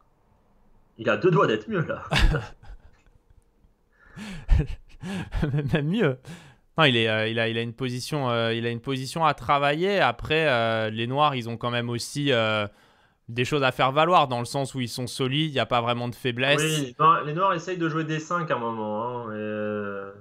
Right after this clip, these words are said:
Speaker 1: c'est l'idée. Mais bon, là, K G trois, je m'attends à K G trois à tempo.
Speaker 2: Donc il veut mettre le fou en F huit aussi,
Speaker 1: Oui,
Speaker 2: j'imagine.
Speaker 1: l'autre va, il bouge la tour pour pouvoir libérer cette case F huit pour le fou et pour faire éventuellement G six. Parce que quand le cavalier en G trois et qu'on joue G six,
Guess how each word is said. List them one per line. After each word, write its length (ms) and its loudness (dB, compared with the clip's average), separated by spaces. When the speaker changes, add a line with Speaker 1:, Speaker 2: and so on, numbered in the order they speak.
Speaker 1:
c'est 240 0
l'idée. 400 4
Mais 180 -2
bon, 180 -8
là, 140 4
K 220 4
G 140 4
trois, 340 4
je 40 0
m'attends 260 0
à 80 0
K 180 0
G 120 0
trois 240 2
à 20 4
tempo. 600 -4
Speaker 2:
Donc 120 -14
il 80 -4
veut 100 0
mettre 200 0
le 80 -2
fou 180 -4
en 120 2
F 100 -10
huit 200 -6
aussi, 380 -6
Speaker 1:
Oui, 160 2
Speaker 2:
j'imagine. 280 -2
Speaker 1:
l'autre 100 -2
va, 180 -2
il 160 -8
bouge 180 4
la 120 6
tour 260 2
pour 100 -6
pouvoir 300 0
libérer 380 -2
cette 200 -10
case 240 -2
F 120 -4
huit 160 -8
pour 140 2
le 100 2
fou 260 -2
et 60 2
pour 180 -6
faire 180 4
éventuellement 540 0
G 160 0
six. 380 -10
Parce 180 -10
que 60 -6
quand 160 -2
le 40 -2
cavalier 260 4
en 100 2
G 120 0
trois 220 2
et 20 -2
qu'on 140 -6
joue 140 -2
G 140 -2
six, 440 -6